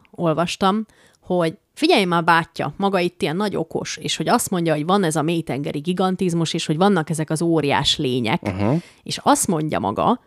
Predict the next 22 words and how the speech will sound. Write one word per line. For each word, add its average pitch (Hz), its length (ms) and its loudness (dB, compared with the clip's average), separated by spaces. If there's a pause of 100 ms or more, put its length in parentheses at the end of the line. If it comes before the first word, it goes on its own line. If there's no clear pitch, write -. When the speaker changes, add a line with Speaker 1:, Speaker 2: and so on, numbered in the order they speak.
Speaker 1:
hogy - 220 -2
akárhányszor 175 880 2
ön 175 200 -2
lemerül 165 680 2
a 151 320 0
tenger 156 520 2 (260)
aljára, 143 580 2
vagy 180 300 2
a - 20 -2
Speaker 2:
Aha. 107 160 0
Speaker 1:
mélytengeri 160 1000 4
szintekre, 156 800 0 (240)
minden 208 420 4
egyes 143 340 -4
alkalommal, 147 720 0
értsd, 156 500 -4
minden 214 380 4
alkalommal 143 560 -2
fedez - 360 -6
fel 160 160 -4
új 139 120 0
fajokat. - 680 -6